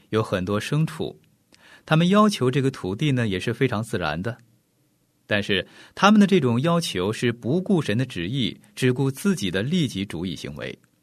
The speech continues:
放弃弟兄之间的爱和对神的奉献，只顾自己安逸的享受的行为是不符合神的心意的。那么，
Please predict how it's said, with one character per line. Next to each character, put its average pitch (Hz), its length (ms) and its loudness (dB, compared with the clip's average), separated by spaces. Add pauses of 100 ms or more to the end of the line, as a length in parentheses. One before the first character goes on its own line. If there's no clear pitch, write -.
(1040)
放 131 240 4
弃 113 340 0
弟 117 140 0
兄 120 120 0
之 120 140 0
间 110 180 0
的 107 120 0
爱 107 360 0 (220)
和 113 140 0
对 113 100 2
神 101 140 -2
的 107 80 -2
奉 110 200 -2
献， 87 320 -2 (160)
只 135 160 0
顾 156 160 0
自 196 280 0
己 208 160 0
安 147 220 0
逸 139 60 2
的 113 120 0
享 98 280 0
受 104 220 0
的 104 100 0
行 95 220 -4
为 90 320 0
是 117 180 -2
不 135 160 -2
符 117 160 -2
合 98 160 -4
神 85 140 -6
的 85 80 -6
心 92 240 -8
意 85 100 -8
的。 - 220 -12 (1500)
那 101 100 -4
么， 98 160 -2